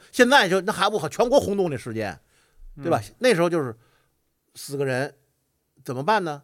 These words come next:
Speaker 1: 挤死人呢，怎么办呢？就是拖到站台上，比如这站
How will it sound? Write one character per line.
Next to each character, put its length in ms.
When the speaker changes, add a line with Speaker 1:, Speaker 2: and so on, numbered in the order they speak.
Speaker 1:
挤 160
死 140
人 160
呢， 80
怎 100
么 80
办 160
呢？ 220
就 100
是 340
拖 180
到 80
站 160
台 160
上， 220
比 80
如 60
这 120
站 240